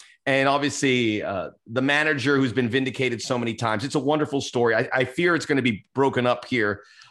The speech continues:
uh, at the end of the season because obviously Koundé is one of those guys who's in demand, and we'll see where all these other players fall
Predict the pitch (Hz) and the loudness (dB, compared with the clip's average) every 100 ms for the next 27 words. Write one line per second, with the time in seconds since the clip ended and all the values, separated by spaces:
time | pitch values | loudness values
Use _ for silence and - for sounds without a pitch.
0 | - 110 110 131 123 113 135 113 110 113 | -2 0 2 0 0 0 -2 0 -2 -2
1 | 123 110 117 113 120 131 123 120 110 117 | -2 0 0 0 -2 -2 0 0 0 -2
2 | 117 113 117 110 104 104 110 104 143 165 | -2 -2 0 0 0 -2 -4 -2 0 0
3 | 151 113 107 127 110 110 107 104 110 104 | 0 -2 -4 -2 -2 -2 -4 -4 -4 -4
4 | 107 104 98 - 110 101 98 | -6 -6 -6 -4 -2 -2 -4